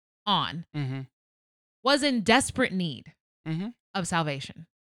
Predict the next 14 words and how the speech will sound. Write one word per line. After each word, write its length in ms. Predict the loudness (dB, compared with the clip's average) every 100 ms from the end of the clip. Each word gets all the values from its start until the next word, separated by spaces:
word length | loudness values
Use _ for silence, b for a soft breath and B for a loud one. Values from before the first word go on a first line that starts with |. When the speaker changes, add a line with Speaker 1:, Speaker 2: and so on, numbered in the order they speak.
| _ _ _ _
Speaker 2:
Yeah. 180 | -8 -2
Speaker 1:
That's 200 | 0 0
just 160 | 0
the 80 | -2
truth. 240 | 2 2 2
This 140 | 0
is 100 | -2
reality 540 | 0 4 4 4 2
of, 180 | 0 -2 -6 -10 -10
of 160 | -10
what 260 | -4 -2 0
we 120 | 0
live 200 | 0 -2
in. 220 | -6 -14